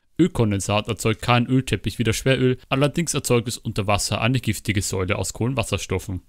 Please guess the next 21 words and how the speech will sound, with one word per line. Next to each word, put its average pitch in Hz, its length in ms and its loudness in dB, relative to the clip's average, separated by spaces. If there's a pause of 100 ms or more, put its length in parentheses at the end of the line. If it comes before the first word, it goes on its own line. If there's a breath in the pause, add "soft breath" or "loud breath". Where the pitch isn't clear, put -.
(120 soft breath)
Selbst - 280 -2
wenn 151 160 4
die 143 80 2
giftige 110 340 -2
Phase 101 300 0
des 98 160 -2
Tankerunglücks 104 720 -2
nach - 180 -2
wenigen 101 300 -2
Monaten 101 400 -4
beendet 120 340 0
sei, 131 300 2
könnten 151 260 0
die 147 100 -2
Auswirkungen 113 580 -2
auf 107 120 -4
die - 80 -8
Umwelt 98 320 -2
viel 143 140 -2
länger 104 200 2
dauern, 87 360 -2